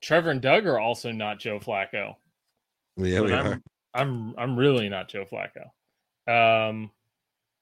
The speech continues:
Speaker 1: this is, this is episode two thirteen, Not Joe Flacco, the podcast. We just got, we, <laughs> so, did you guys see the clip of Davante Adams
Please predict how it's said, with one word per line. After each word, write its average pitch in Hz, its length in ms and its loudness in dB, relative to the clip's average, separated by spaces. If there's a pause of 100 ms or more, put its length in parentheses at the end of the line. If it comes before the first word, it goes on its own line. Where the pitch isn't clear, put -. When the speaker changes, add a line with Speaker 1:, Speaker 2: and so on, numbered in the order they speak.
(120)
Speaker 1:
this 165 200 -2
is, 165 280 -2
this 139 180 -10
is 156 80 2
episode 160 340 0
two 175 160 -2
thirteen, 180 400 -2
Not 123 160 -2
Joe 139 160 -4
Flacco, 131 300 0
the 127 80 -4
podcast. 143 920 2 (1500)
We 127 520 -2
just - 500 -2
got, 175 360 6 (1500)
we, 160 200 -2 (540)
<laughs> - 460 -20
so, - 520 -2 (580)
did 170 140 0
you 220 80 -2
guys 240 180 6
see 247 80 -4
the 214 100 -2
clip 202 200 -2
of 196 80 -2
Davante 170 420 -2
Adams 160 440 -2